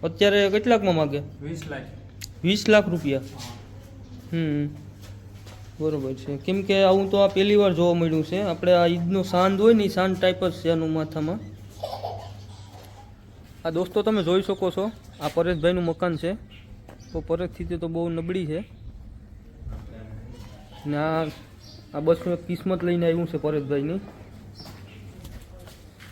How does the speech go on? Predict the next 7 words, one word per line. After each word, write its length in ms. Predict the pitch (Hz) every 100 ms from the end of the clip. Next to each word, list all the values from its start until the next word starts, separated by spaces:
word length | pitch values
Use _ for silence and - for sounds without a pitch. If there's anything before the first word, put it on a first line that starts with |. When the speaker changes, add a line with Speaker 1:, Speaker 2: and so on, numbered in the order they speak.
| - -
Speaker 1:
ને 260 | 170 175 170 - - - - - - - -
જેટલી 260 | 170 196
ખબર 280 | 185 202 208
છે 80 | 208
એટલું 260 | 208 202 208
એક, 200 | 208 208
આ 220 | 190